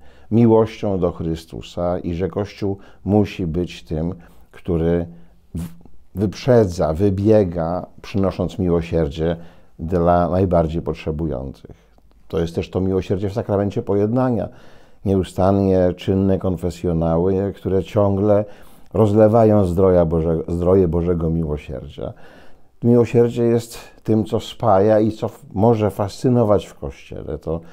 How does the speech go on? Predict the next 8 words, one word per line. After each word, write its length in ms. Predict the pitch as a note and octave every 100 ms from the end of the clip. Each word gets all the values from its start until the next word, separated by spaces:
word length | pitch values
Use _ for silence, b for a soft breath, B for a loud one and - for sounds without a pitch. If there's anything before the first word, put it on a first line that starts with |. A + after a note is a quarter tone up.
| B B
to 100 | G#2+
właśnie 300 | F#2 F#2+ G#2
starożytni 680 | F#2 G2 G2+ G2+ B2+ - F#2
tym 300 | E2 G2+ F2
się 240 | - D#2 D2+ b b b -
inspirowali, 840 | F#2 - - F2 D#2+ D2 D#2 F2+
że 160 | E2+ E2+
to 440 | - F2 F2+ G2